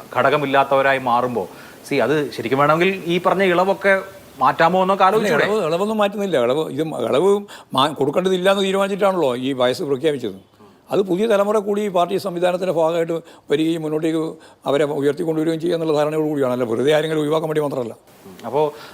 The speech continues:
Speaker 2: പുതിയ തലമുറയെ പാർട്ടി സംവിധാനത്തിൻ്റെ ഭാഗമായിട്ട് രൂപപ്പെടുത്തി വളർത്തിയെടുക്കുക. പഴയ അനുഭവമുള്ള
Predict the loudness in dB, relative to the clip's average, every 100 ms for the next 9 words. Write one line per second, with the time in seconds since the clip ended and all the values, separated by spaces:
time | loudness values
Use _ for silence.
0 | 0 2 4 2 2 2 0 -4 -8 -20
1 | _ _ -2 0 -2 0 2 2 0 0
2 | 2 2 0 0 -2 -2 -4 -2 0 0
3 | -2 -2 0 0 0 -10 -20 _ 0 2
4 | 4 2 2 0 2